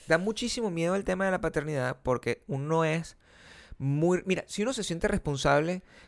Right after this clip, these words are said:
con un millón de carajitos que lo están escuchando uno todos los días, ¿verdad? Cuando cada vez que uno monta un un podcast lo, hay un millón de personas. Una lista de un millón de personas escuchando.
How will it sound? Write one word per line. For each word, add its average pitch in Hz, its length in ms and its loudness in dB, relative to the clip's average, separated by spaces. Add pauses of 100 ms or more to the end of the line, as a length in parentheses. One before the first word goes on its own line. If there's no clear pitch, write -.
(120)
con 135 460 -2 (200)
un 165 140 -2
millón 175 260 2
de 170 80 0
carajitos 139 420 2
que 151 80 0
lo 131 60 2
están 135 160 2
escuchando 131 540 -2
uno 143 260 0
todos 127 220 -6
los 123 100 0
días, 113 220 0 (460)
¿verdad? 123 280 0 (100)
Cuando 110 240 -2
cada 113 180 6
vez 127 100 4
que 135 80 0
uno 131 80 2
monta 127 280 2
un 123 300 0 (720)
un 127 140 -6
podcast 135 360 2
lo, - 120 -4
hay 127 240 2
un 131 80 -4
millón 127 220 -2
de 131 60 -6
personas. 110 440 -4 (400)
Una 123 140 2
lista 131 240 2
de - 20 6
un 131 100 2
millón 139 280 4
de 143 40 2
personas 123 280 -2
escuchando. 104 440 -6